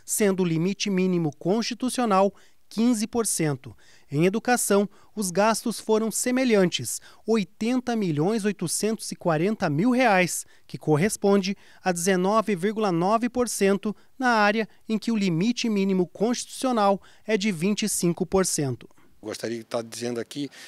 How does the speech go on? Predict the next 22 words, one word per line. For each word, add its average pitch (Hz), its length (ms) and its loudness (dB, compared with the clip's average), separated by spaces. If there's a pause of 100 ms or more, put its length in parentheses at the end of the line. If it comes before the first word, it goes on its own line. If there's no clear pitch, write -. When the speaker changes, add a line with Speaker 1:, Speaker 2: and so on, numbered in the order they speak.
(160)
Speaker 2:
que - 80 -4
a 113 40 2
saúde 127 280 -2
só 139 120 -2
atingiu 123 380 -6
quinze 131 240 -10
por, - 200 -16 (340)
mal 139 300 2
conseguiu 151 400 -4
atingir 147 240 -8
quinze 147 160 -8
por - 120 -16
cento, 143 200 -4
que - 60 -6
é - 20 -2
o - 20 -2
limite 151 200 -2
constitucional 156 560 -6
dela. 113 260 -4 (340)
Só - 240 0
que - 120 -6
ela, 131 100 -8